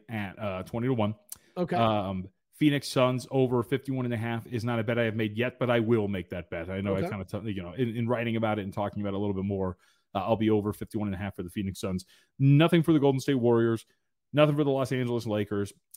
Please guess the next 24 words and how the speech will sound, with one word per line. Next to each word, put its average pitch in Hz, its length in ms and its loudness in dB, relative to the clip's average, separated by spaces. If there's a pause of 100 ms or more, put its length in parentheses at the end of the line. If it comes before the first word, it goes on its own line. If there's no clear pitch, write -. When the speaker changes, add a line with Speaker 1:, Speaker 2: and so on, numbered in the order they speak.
(260)
Speaker 1:
Under 139 420 4
for 135 140 -2
the 120 80 0
Sacramento 120 460 0
Kings 110 400 -4
on 107 220 -4
forty-four 120 440 -2
and 110 40 -2
a 101 60 -2
half 110 180 -4
wins. 107 440 -2
And 110 200 -6
finally, 151 760 0
because 120 600 0
I 101 260 -4
think 117 240 -4
it 110 100 -2
makes 107 220 -4
sense, 139 360 -2
and 113 140 0
I'm 110 100 0
also 104 280 0
a 92 40 -4
fan, 123 520 -2